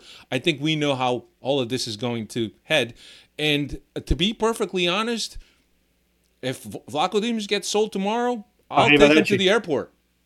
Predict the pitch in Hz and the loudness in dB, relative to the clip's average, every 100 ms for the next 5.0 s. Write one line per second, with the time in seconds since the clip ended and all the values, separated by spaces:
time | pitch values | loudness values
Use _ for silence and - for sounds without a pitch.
0 | _ _ _ - _ _ 233 - _ - | _ _ _ -20 _ _ -12 -12 _ 0
1 | 131 117 135 131 113 - 131 - 294 277 | 0 0 0 0 -2 0 2 4 4 2
2 | 269 269 262 262 202 160 156 202 160 170 | 2 8 8 8 4 6 6 10 12 12
3 | 170 180 190 - _ _ _ _ _ _ | 10 8 6 4 _ _ _ _ _ _
4 | 139 143 135 123 117 - 156 156 139 117 | 0 0 2 0 0 4 6 8 6 4